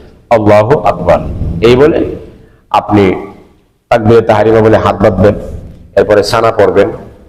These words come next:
আউযুবিল্লাহ বিসমিল্লাহ পড়ার পরে সূরা আলহামদুলিল্লাহ পুরাটা পড়বেন, পড়ার পরে বিসমিল্লাহ পরে যে কোনো সূরা মিলাবেন, যে কোনো সূরা দিয়ে পড়তে পারবেন।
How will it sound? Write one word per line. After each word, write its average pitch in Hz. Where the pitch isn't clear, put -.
আউযুবিল্লাহ 110
বিসমিল্লাহ 107
পড়ার 107
পরে 107
সূরা 110
আলহামদুলিল্লাহ 110
পুরাটা 104
পড়বেন, 104
পড়ার 113
পরে 117
বিসমিল্লাহ 113
পরে 110
যে 120
কোনো 110
সূরা 104
মিলাবেন, 85
যে 165
কোনো 180
সূরা 170
দিয়ে 139
পড়তে -
পারবেন। 80